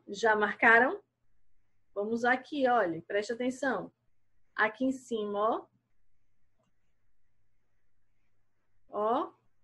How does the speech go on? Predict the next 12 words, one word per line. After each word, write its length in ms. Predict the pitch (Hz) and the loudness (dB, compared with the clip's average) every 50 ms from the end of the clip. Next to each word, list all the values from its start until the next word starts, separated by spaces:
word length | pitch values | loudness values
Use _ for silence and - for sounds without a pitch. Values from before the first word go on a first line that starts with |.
| _ _ _ _ _ _ - - _ | _ _ _ _ _ _ -20 -20 _
uma 220 | 214 214 214 214 208 | -8 -4 -2 -2 -2
dica, 560 | 190 196 220 233 233 233 - 285 320 359 - - _ _ _ _ _ _ _ _ _ _ _ | -2 -2 -2 -2 -2 0 2 2 2 0 -2 -10 _ _ _ _ _ _ _ _ _ _ _
D 460 | 202 196 196 190 220 226 233 247 269 | -20 -16 -4 0 4 6 6 6 6
V 320 | 247 240 247 269 277 302 302 | 4 2 2 4 4 4 2
D, 720 | 269 226 - 202 202 202 202 208 214 220 220 214 214 196 | -2 -4 -2 2 4 4 6 6 4 4 4 2 0 0
não 220 | 196 190 185 196 208 | -2 -4 -2 0 2
é? 300 | 220 240 302 381 - - _ _ _ _ _ | 4 4 4 2 0 -6 _ _ _ _ _
Vocês 180 | - 220 220 233 | -4 -4 0 4
marcaram 460 | 226 233 240 233 262 247 247 254 247 | 4 4 4 6 6 6 6 6 6
D 100 | 233 233 | 6 6
V 120 | 226 233 | 6 6
D? 380 | 226 254 269 302 392 403 - | 6 8 8 8 6 6 2